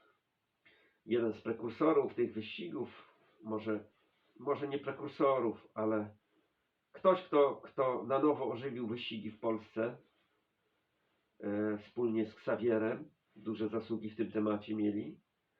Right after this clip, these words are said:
No i, e, poszedłem do niego i mówię: „Gilbert, słuchaj, tam opona, tam, wiesz, taką znalazłem, za-, czy mógłbym ją jakoś kupić tanio może?”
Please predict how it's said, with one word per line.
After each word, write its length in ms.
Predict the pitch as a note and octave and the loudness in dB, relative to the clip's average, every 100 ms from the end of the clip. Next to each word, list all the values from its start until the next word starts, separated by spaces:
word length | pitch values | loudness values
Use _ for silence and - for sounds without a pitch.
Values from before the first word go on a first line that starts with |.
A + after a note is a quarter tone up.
| _ _ - | _ _ 2
No 220 | C3+ - | 4 6
i, 460 | D#3+ D#3+ D#3+ D#3+ - _ _ _ _ _ _ - | 8 10 10 8 -4 _ _ _ _ _ _ -6
e, 640 | G2 A#2 B2 A#2+ A#2+ A#2+ | 2 4 4 4 4 2
poszedłem 460 | C3+ C3 C#3+ C3 A#2+ | 0 0 2 2 0
do 100 | B2 | 2
niego 540 | C#3 D3+ D3+ D3 D3+ | 6 6 6 4 4
i 120 | - | 0
mówię: 340 | B2 C#3 C3+ B2+ B2 G#2 - G#2 - - - G#2 | -4 -4 -2 -2 -2 -4 -10 -12 -14 -18 -16 -4
„Gilbert, 520 | A#2 D#3+ C#3 C3+ - | 4 4 6 0 2
słuchaj, 220 | C#3 B2+ | -2 0
tam 280 | B2+ A#2 G#2 - - _ _ _ - | -2 -4 -6 -10 -18 _ _ _ -14
opona, 480 | - - D#3+ D3+ C3 | -10 2 6 6 4
tam, 200 | B2+ A2+ | 0 -2
wiesz, 380 | B2 A2+ - - | -4 -8 -12 -6
taką 240 | B2 B2+ | -6 -4
znalazłem, 680 | A2+ C3 C3+ B2+ A#2+ A#2+ A2+ _ _ _ _ _ _ _ _ | -2 4 4 4 0 -4 -6 _ _ _ _ _ _ _ _
za-, 220 | - D#3 | -2 -2
czy 180 | - C#3 | -2 -6
mógłbym 480 | C3 C#3 D#3 D3+ C#3+ | -4 4 6 8 8
ją 100 | C3 | 4
jakoś 260 | B2 A2 | 2 -6
kupić 460 | - D#3 - - - | 4 4 4 -4 0
tanio 300 | C#3 C#3 C3 | 0 2 -2
może?” 400 | B2 A2+ A2+ | -2 -4 -4